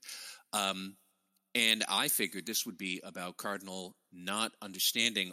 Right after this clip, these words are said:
all of the risks around something like that, and then, you know,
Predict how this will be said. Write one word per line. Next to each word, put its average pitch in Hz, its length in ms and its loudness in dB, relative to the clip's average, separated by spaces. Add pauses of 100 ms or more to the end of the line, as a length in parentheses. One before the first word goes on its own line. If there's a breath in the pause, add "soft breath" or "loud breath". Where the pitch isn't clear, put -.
(100)
all 104 460 0
of 98 260 -4
the 90 100 -10
risks 120 480 2
around 87 320 -2
something 87 320 -6
like 82 240 -6
that, 82 300 -2
and 85 100 -12
then, 82 380 -6
you 80 100 -18
know, 76 140 -18